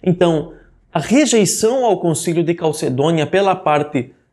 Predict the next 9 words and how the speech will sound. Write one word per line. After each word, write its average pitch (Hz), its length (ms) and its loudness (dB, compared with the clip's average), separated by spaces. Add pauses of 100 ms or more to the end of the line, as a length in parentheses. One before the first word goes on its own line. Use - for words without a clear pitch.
da 147 80 -2
esmagadora 160 580 2
maioria 165 400 2
dos 143 220 -2
coptas 131 500 -2
e 143 60 0
parte 135 480 -2
dos 127 260 -4
siríacos 147 720 -4